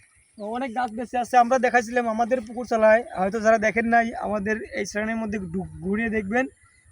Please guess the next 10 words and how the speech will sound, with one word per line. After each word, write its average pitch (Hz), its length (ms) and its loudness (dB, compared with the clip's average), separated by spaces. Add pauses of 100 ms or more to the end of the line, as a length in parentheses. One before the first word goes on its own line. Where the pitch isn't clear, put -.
(160)
অনেক 247 420 -2
ভিডিও 247 220 -2
আমরা 240 220 0
দে-, 220 180 -6
করে 214 120 -4
দিয়েছিলাম 226 460 -2 (520)
এই 202 100 -4
পুকুর 233 240 -6
চালার। 226 340 4
গতবার 208 420 4